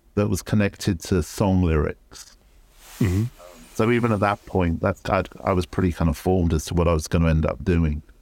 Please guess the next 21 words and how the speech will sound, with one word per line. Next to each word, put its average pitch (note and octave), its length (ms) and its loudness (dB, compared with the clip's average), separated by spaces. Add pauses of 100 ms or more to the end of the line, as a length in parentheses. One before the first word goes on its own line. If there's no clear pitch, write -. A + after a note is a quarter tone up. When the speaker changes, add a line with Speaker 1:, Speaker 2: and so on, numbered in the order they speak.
(380)
Speaker 1:
Um, F2 560 2 (240)
so - 120 -2
yeah, B2 380 2
I G#2 80 4
would A#2+ 140 0
take B2 280 -2
a, G#2 220 2 (240)
I G#2+ 80 2
would A2+ 120 0
take B2 340 -2
my G2+ 300 2
smartphone A#2+ 1080 0
and G#2 200 2
I'll G2 180 2
take, F#2 420 0 (160)
um, F2+ 340 2
The F#2 120 0
Best D#2+ 300 -2
of E2 120 0
Life. D2+ 400 -2 (1120)
Speaker 2:
Nice. C4 320 -2